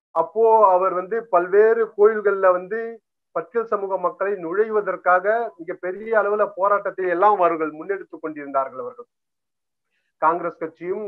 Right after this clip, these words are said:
காந்தியடிகளும் மிகப்பெரிய அளவுல கொண்டா-, ஏற்படுத்தி கொண்டிருந்தார்கள். ஆயிரத்தி தொள்ளாயிரத்தி முப்பத்தி இரண்டுல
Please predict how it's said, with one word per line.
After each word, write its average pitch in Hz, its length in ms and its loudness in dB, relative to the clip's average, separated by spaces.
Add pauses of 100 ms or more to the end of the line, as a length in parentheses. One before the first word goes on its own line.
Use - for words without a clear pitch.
காந்தியடிகளும் 165 720 -2
மிகப்பெரிய 156 480 -8
அளவுல 180 300 -2 (220)
கொண்டா-, 151 500 -2 (320)
ஏற்படுத்தி 156 380 -8
கொண்டிருந்தார்கள். 120 640 -14 (680)
ஆயிரத்தி 240 600 6
தொள்ளாயிரத்தி 202 440 0
முப்பத்தி 208 400 -4
இரண்டுல 175 300 -4